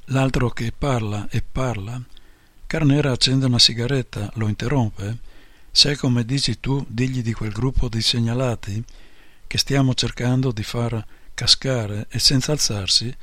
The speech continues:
fa il saluto romano. Usciamo. Il mantovano mi parla di un gruppo di tre o quattro anti-italiani che si riuniscono in una osteria a fare disfattismo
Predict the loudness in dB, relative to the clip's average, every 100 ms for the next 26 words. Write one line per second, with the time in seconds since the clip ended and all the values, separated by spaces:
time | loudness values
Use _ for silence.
0 | -14 -12 -4 0 2 2 -2 -4 -6 -8
1 | -4 0 2 2 -2 -6 -8 -10 -10 -12
2 | -14 -16 -18 -20 -20 -20 -20 -20 -20 -4
3 | 2 4 4 2 0 -2 -6 -12 -10 0
4 | 4 4 2 2 4 4 4 2 -2 -2
5 | -2 0 0 0 0 0 0 -2 -2 -2
6 | -2 -4 -2 -2 0 0 -4 -4 -2 -2
7 | -2 -2 -4 -6 -12 -18 -20 -20 -12 4
8 | 4 6 4 4 2 2 2 2 2 2
9 | 2 0 -2 -2 -2 -4 -8 -12 -18 -20
10 | -20 -8 -4 -2 0 0 0 0 0 -2
11 | -4 -2 0 0 -2